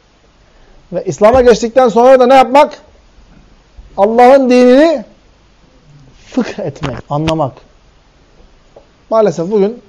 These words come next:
işte birçok ünlü, birçok sanatçı, birçok meşhur kimse Müslüman oluyor değil mi? Maalesef onların Müslüman olduğuna değil, elhamdülillah.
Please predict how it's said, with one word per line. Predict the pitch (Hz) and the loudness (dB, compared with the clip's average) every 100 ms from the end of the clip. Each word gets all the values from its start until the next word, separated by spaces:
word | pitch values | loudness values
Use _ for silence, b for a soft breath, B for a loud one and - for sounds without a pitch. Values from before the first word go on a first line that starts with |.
| _ _ b b b _ | _ _ b b b _
işte | - 202 | -20 -14
birçok | 220 196 151 _ _ - | -10 -10 -10 _ _ -6
ünlü, | 190 165 131 156 | -4 -4 -8 -10
birçok | 180 160 - | -12 -12 -12
sanatçı, | 160 147 131 - 127 165 | -12 -12 -12 -16 -16 -16
birçok | - 143 _ _ _ _ _ _ _ _ _ | -14 -16 _ _ _ _ _ _ _ _ _
meşhur | 190 180 147 | -8 -8 -10
kimse | 135 196 156 202 196 _ | -8 -8 -6 -12 -14 _
Müslüman | 214 - 226 185 | -14 -10 -6 -4
oluyor | 139 123 | -4 -6
değil | 190 156 | -8 -8
mi? | 107 131 _ _ _ _ _ _ _ _ _ _ _ - | -12 _ _ _ _ _ _ _ _ _ _ _ _ -14
Maalesef | 160 156 156 165 165 | -2 -2 -2 -8 -10
onların | 160 165 | -8 -8
Müslüman | 165 147 170 160 | -8 -10 -10 -10
olduğuna | 160 165 160 | -8 -8 -4
değil, | 165 147 - _ | -4 -4 -10 _
elhamdülillah. | 180 147 151 117 | -14 -12 -10 -14